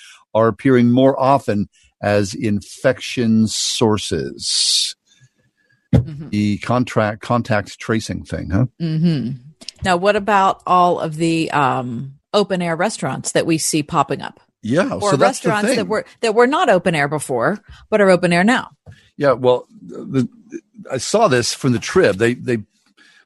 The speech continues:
Speaker 1: both articles came from the Trib, actually. Thirteen great places for outdoor dining in Pittsburgh.
Speaker 2: Yeah.
Speaker 1: So, personally,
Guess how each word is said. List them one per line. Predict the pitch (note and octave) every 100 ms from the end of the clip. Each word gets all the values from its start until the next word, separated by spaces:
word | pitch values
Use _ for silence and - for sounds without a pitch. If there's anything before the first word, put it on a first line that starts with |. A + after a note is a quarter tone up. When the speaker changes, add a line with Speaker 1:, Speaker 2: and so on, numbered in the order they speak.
| _
Speaker 1:
both | - F3 F#3
articles | D#3 D#3 C3+ G#2+ G2+
came | - C3+ B2
from | A#2 G#2
the |
Trib, | F#2+ - D#3 F2+
actually. | F2+ F2+ - F2+ G2+ - - _
Thirteen | - E3 D#3+ - D3+ C#3
great | A#2+ B2+ A#2+
places | - B2+ C#3 - F2+
for | - G2+
outdoor | G#2 G#2+ A2+ G2+
dining | F2+ G2+ A#2+ G#2
in | F2+
Pittsburgh. | D#2+ B2 - E2+ - _ _ -
Speaker 2:
Yeah. | G#3 -
Speaker 1:
So, | - D3 C#3+ _ _ _ _ _ _ _ _
personally, | - F3 F3+ G3 G3+ F3